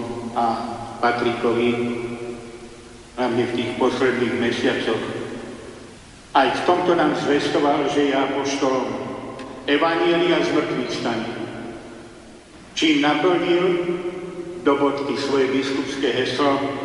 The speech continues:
program, ktorý, ktorý žil. Crux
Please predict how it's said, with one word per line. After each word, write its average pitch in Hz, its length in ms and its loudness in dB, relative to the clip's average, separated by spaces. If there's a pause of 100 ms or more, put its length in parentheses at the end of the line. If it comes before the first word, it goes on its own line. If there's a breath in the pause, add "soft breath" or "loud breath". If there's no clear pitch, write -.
(540)
program, 135 480 4 (140)
ktorý, 131 340 2 (720)
ktorý 131 320 4
žil. 117 320 0 (1080)
Crux 127 320 2